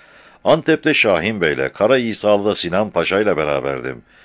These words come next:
Biz çarpışır, biz ölürken bu benim tarlamı işgal etmişler, asker kaçağıydılar. Arkamızdan bizi kurşunluyordular. Şimdi de efendimiz oldular.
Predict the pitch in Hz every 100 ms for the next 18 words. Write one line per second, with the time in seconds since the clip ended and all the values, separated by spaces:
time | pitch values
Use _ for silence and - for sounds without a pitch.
0 | - _ - 147 127 - 95 85 92 113
1 | 87 71 90 87 90 101 101 78 80 82
2 | 101 87 90 87 87 90 82 85 95 107
3 | - 80 - 67 67 80 101 101 107 101
4 | 82 76 65 65 62 58 _ _ _ _
5 | - - - 143 143 165 156 131 147 90
6 | 98 127 113 95 107 95 92 107 87 71
7 | 67 62 - _ _ - - 143 165 131
8 | 120 120 120 127 117 85 67 67 64